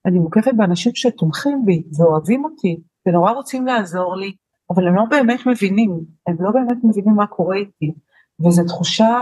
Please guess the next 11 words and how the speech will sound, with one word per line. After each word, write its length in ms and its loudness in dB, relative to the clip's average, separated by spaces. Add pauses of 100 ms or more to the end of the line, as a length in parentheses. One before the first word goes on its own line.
(100)
שהיא 280 -8
לפעמים 400 2
לא 140 6
פשוטה, 460 -2 (420)
שגורמת, 580 -2 (920)
למרות 500 0
ה-, 360 0
המוקפות 760 -6
הזאת, 320 -4 (440)
ללהרגיש 640 2
לבד, 340 0